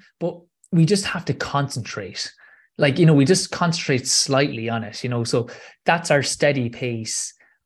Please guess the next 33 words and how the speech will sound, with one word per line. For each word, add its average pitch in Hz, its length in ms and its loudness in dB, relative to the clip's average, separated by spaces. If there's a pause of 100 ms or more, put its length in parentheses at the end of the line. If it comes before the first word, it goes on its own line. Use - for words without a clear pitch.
Um, 120 260 0
if 143 120 2
you 156 80 6
did 165 160 6
one 170 320 4
lactic 160 440 0
test - 480 -2
ever 135 300 0
in 123 100 -4
your 107 160 -4
life, 120 400 -4 (640)
it 147 60 -2
would 131 160 0
give 131 140 0
you 123 80 0
these 117 220 -4
zones. 113 380 -4
Lactic 143 340 -6
tests 123 260 -6
are 120 80 -4
usually 120 220 -4
about 113 200 -6
a - 60 -14
hundred 120 260 -6
euros, 113 580 -4
max 127 280 -6
a 120 60 -4
hundred 113 300 -6
fifty. 120 400 -4
I'd 123 140 -8
recommend 147 380 0
everybody 127 500 0
to - 160 -10